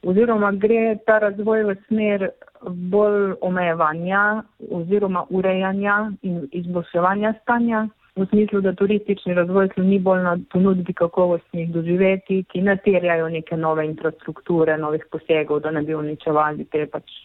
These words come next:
vredne kulturne krajine in tega vrednega prostora. Na način, da več prostora prepustimo naravi, da uredimo prometni režim in parkiranje. Vsi, ki Veliko planino obiskujejo, vejo, da je preveč avtomobilov.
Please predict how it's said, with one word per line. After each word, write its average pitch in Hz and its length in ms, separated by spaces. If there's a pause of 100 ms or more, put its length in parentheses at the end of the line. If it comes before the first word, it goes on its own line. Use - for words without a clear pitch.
(120)
vredne 151 680
kulturne 165 440
krajine 165 520 (140)
in 156 100 (440)
tega 156 220
vrednega 160 400
prostora. 165 560 (220)
Na 185 200
način, 196 460
da 202 80
več 208 320
prostora 190 500
prepustimo 190 720
naravi, 160 680 (480)
da 170 180
uredimo 180 480
prometni 185 560
režim 175 340
in 165 120
parkiranje. 160 680
Vsi, 170 140
ki 170 200 (680)
Veliko 170 420
planino 170 420
obiskujejo, 160 560
vejo, 151 280
da 151 120
je 151 100 (200)
preveč 156 420
avtomobilov. 156 760